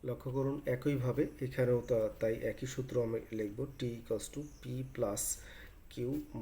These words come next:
minus both plus none। আহ, তাহলে এখানেও তাই দেখুন, শতকরা আছে একটি গ্রামে, আহ, চল্লিশ শতাংশ লোক ডায়াবেটিস আক্রান্ত এবং পঁচিশ শতাংশ লোক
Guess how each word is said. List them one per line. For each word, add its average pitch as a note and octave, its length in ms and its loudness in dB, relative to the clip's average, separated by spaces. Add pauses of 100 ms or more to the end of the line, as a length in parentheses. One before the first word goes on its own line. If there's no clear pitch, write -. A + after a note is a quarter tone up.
minus A#2 680 0 (100)
both B2 260 -4 (300)
plus G2+ 400 -4
none। E2 160 -6 (1000)
আহ, A#2 260 -2
তাহলে A#2 340 -2
এখানেও B2+ 360 2
তাই C3+ 180 4
দেখুন, C3 260 0
শতকরা B2+ 440 0
আছে B2 160 -2
একটি B2+ 180 -4
গ্রামে, A2+ 340 -2
আহ, B2 340 0 (100)
চল্লিশ B2+ 320 -2
শতাংশ A#2+ 500 -4 (160)
লোক A2+ 280 0
ডায়াবেটিস A2 480 0
আক্রান্ত B2+ 360 -4
এবং A2+ 300 -2 (100)
পঁচিশ B2+ 280 -4
শতাংশ B2 360 0 (500)
লোক B2 140 -2